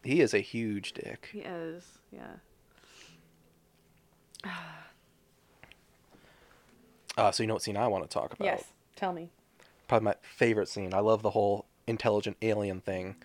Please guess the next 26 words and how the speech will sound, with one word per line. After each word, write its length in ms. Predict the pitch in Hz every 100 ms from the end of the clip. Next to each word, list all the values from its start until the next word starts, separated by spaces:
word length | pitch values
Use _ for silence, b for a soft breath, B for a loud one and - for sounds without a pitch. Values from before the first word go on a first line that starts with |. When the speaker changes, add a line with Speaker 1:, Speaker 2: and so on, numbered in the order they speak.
| B B B B
Speaker 2:
<sighs> 480 | B B B B 117
Speaker 1:
I 120 | 113
love 540 | 107 110 104 95 - -
their, 280 | 113 104 - - -
their 120 | 107
prison 340 | - 104 95
break 340 | 92 95 95 - - -
and 100 | 113
their 120 | 104 98
whole 260 | 98 98 _ _ _
imprisonment 580 | 107 101 101 98 95 -
bit. 240 | 98 98 - -
Speaker 2:
Yeah. 260 | 202 - 202
Speaker 1:
That 120 | 110 98
was 100 | -
so 240 | - 98
cool. 420 | - 107 95 104 -
Speaker 2:
Yes. 400 | 196 - - - - b b b b b - - _ - _ _ _ _ - - -
Speaker 1:
Just 360 | - 123 - -
the, 220 | 131 117 -
the 80 | 127
Brad 320 | 113 113 107
Dourif, 360 | 110 110 107 -
like, 140 | 95
"Hey, 280 | - 110 104
like, 160 | 101